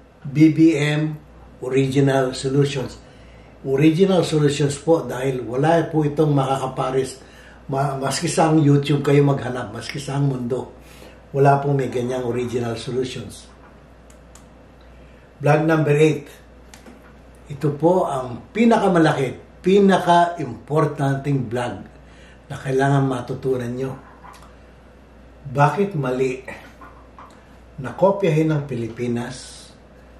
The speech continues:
ang Amerika? Andito po yan. Number one, bakit mali na kopyahin ang Constitution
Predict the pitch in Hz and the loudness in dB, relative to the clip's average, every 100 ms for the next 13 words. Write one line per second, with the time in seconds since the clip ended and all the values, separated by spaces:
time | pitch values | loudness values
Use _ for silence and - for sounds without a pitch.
0 | - - - 135 135 127 127 - - - | -14 -12 -8 -4 -2 -4 -6 -8 -12 -14
1 | - - - - - - - - - - | -20 -20 -20 -20 -20 -20 -20 -20 -20 -20
2 | - 143 139 143 - 135 127 123 98 - | -10 -4 0 0 0 -2 0 -2 -6 -16
3 | - - - - - - - - - - | -20 -20 -20 -20 -20 -20 -20 -20 -20 -20
4 | - 147 - 165 170 156 147 139 139 139 | -14 -14 -12 -12 -10 -2 0 4 4 6
5 | 120 113 - - - - 139 170 185 233 | 4 0 -12 -20 -20 -18 0 0 2 -2
6 | 208 180 160 139 - - - 143 185 180 | 2 4 4 2 -2 -12 -10 -2 2 2
7 | 170 151 170 170 - 156 139 - 156 156 | 0 0 0 -2 -4 -6 -6 -4 -2 -2
8 | - 135 135 151 147 160 156 | -2 -6 -2 -4 -4 -4 -4